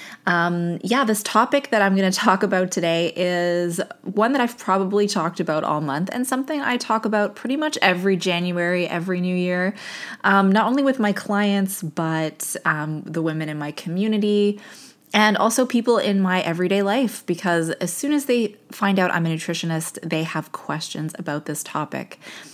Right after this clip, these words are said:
And that topic is weight loss. Yeah, I know, mind-blowing, right?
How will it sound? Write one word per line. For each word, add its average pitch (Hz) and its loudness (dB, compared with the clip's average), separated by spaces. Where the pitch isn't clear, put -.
And 196 4
that 202 2
topic 233 0
is 254 -2
weight 226 2
loss. 196 0
Yeah, 180 2
I 190 2
know, 190 2
mind-blowing, 175 4
right? 175 0